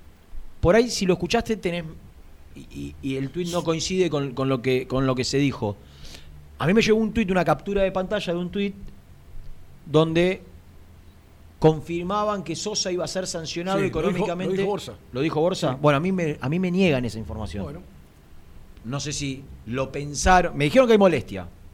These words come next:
Speaker 1: Porque Sosa dijo, ¿qué dijo? La... no tenemos la palabra de Sosa, ¿no? De ayer, no la pasó, no la había pasado Lourdes.
Speaker 2: Autocrítica de la parte de la directiva.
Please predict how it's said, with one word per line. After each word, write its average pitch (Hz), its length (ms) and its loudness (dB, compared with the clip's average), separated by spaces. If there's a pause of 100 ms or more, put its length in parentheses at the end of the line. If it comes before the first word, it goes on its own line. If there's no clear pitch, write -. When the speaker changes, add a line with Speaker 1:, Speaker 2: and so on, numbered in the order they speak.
(360)
Speaker 1:
Porque 110 220 -4
Sosa 170 180 -2
dijo, 165 240 -2
¿qué 180 80 -2
dijo? 147 220 -6
La... 131 180 -8 (260)
no 233 120 -4
tenemos 262 260 -2
la 185 100 2
palabra 175 320 -2
de 165 80 -4
Sosa, 147 300 -10
¿no? 196 140 -6
De 190 80 -2
ayer, 214 280 -6
no 190 100 -8
la 175 100 -6
pasó, 170 220 -8
no 190 80 -10
la 190 80 -2
había 220 140 -6
pasado 196 320 -8
Lourdes. 190 380 -6
Speaker 2:
Autocrítica 165 800 -6 (480)
de 135 180 -10
la 131 80 -10
parte 143 260 -14
de 147 60 -10
la 135 80 -12
directiva. - 480 -14